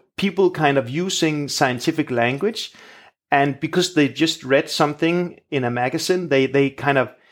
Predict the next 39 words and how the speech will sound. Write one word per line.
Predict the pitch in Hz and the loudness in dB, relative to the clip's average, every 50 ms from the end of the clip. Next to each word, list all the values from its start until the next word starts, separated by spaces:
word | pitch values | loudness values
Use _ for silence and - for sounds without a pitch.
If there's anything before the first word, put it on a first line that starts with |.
| _ _ _ _ _ | _ _ _ _ _
think | - - - 240 240 233 - 151 135 | -8 0 2 2 2 2 -2 0 2
that | 139 135 120 117 | 2 2 2 2
they | 123 123 123 123 | 2 2 2 2
understand | 123 127 117 107 - - - 127 120 131 160 175 | 0 -2 -2 -4 -6 -2 0 0 2 2 0 -2
it | 160 127 | -2 2
well | 135 143 147 | 2 2 4
enough | 151 139 127 123 135 - | 4 4 2 2 2 0
to | - - 143 | -4 -6 -6
use | 131 120 120 127 135 147 151 147 - - - - | -6 -4 -2 -2 -2 -2 -2 -2 -4 -4 -2 -2
it | 135 127 131 | -2 0 0
and | 120 117 107 - 120 | 0 -2 -2 -6 -6
kind | - 143 139 127 | -2 0 0 0
of, | 117 - - | 0 -4 -8
uh, | - - - 160 - 110 120 - - | -20 -20 -20 -16 -12 -8 -8 -8 -6
use | - - - 131 135 135 151 160 160 - | -8 -10 -10 -8 -2 -2 0 0 2 2
it | 156 - | 2 2
as | 131 131 127 - | 2 0 2 2
if | 147 135 - | -2 -2 -2
it | 143 131 127 | -2 -4 -2
was | 120 120 113 - | -2 -2 0 0
science. | - - 123 117 127 135 139 151 160 156 - - - - - - - - - - | 0 2 2 2 2 2 2 0 -2 -4 -4 -8 -10 -16 -20 -20 -20 -20 -12 -2
And | - 156 160 160 160 202 | 0 2 2 2 2 2
even | 226 262 262 294 240 180 151 - - | 2 4 4 4 4 4 2 0 2
the | - 139 | 2 2
hypothesis, | 123 110 - 117 - - 175 202 - 202 - - 131 120 120 - | 2 2 0 -2 0 0 0 0 0 0 0 0 0 0 0 0
and | 123 123 | -2 -2
this | 202 214 - | 0 -2 -2
is | - - - | -4 -6 -6
the | - 139 120 | -6 -6 -6
really | 131 156 160 151 | -4 -4 -4 -2
dangerous | 123 - 139 160 180 175 143 117 110 - | 0 2 2 2 2 0 -2 -4 -6 -6
part, | - 131 123 120 139 135 | -4 -2 0 0 0 0
when | 131 123 120 | -4 -6 -6
people | - - - 214 214 - 165 147 | -8 -6 -6 -6 -2 0 -2 -2
do | 117 - 190 226 277 | -2 -4 -4 -4 0
that | - 147 120 127 - - - _ _ _ _ _ _ _ _ _ _ _ _ _ _ - | 2 2 2 2 0 -2 -8 _ _ _ _ _ _ _ _ _ _ _ _ _ _ 0
and | 151 143 143 127 | 0 2 2 2
they | 131 131 131 123 | 2 4 4 4
are | 120 117 117 120 117 117 113 | 4 4 4 4 2 2 0